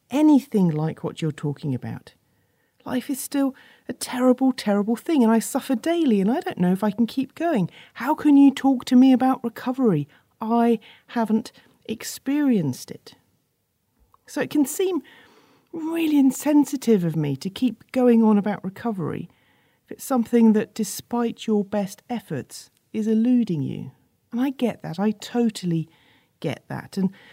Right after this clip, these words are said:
the last thing I want to do is to add to your pain, your suffering in any way.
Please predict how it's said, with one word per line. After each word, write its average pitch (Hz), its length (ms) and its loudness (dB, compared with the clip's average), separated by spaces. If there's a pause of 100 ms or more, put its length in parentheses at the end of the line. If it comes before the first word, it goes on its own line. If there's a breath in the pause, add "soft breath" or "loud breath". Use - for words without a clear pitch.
(180 loud breath)
the 294 100 -6
last 311 260 -4
thing 240 140 0
I 196 80 2
want 185 240 0
to 180 100 -8
do 165 260 -2
is 151 160 -6
to - 120 -14 (100)
add 220 260 -2
to 185 120 -4
your 170 100 0
pain, 160 400 -6
your 185 140 -4
suffering 135 640 -6 (100)
in 190 220 -2 (160)
any 202 300 4
way. 139 480 -6